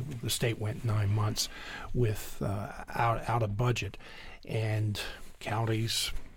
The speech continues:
school districts, you know, uh, a lot of, uh,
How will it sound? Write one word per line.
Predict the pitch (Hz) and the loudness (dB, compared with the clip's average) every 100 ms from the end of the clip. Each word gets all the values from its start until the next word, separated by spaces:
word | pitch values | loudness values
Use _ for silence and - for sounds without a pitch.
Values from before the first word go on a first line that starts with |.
| - | -6
school | - 123 | 2 4
districts, | 113 110 - 117 104 - - - - - - - - | 4 2 2 0 0 0 0 0 -6 -16 -16 -10 -8
you | 151 | -6
know, | 120 117 - - - - | -6 -6 -8 -12 -12 -10
uh, | 117 113 120 113 | -6 -6 -6 -2
a | 120 | 0
lot | 113 117 | 2 2
of, | 104 - 120 | 0 0 -2
uh, | 107 | -2